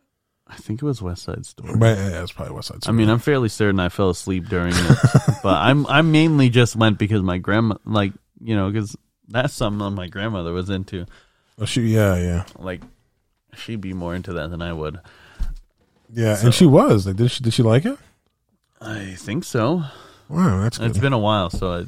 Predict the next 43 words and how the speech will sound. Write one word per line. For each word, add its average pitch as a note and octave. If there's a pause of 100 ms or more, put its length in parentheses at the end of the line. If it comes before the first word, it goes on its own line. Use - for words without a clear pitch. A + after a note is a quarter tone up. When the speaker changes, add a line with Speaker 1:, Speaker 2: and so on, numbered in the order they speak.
Speaker 1:
I, F2+
I F#2+
couldn't F#2+
tell F#2
you F2
offhand F2
if -
she -
did, F#2+ (180)
Speaker 2:
<laughs> -
Speaker 1:
if -
she -
did G2
like F#2
it F2+
or E2+
not. F2 (480)
Speaker 2:
Yeah, G2
West G#2
Side B2
Speaker 1:
I A2+
just B2
Speaker 2:
Story. B2
Speaker 1:
remember A2
having G2
to F#2+
go F#2
to F#2
New F2
York, F2 (220)
and E2+
she -
went F2+
with F2
me, F2+ (480)
and, F2+
and F#2
we F#2
went F2+
to -
see -
a F2+
play F2+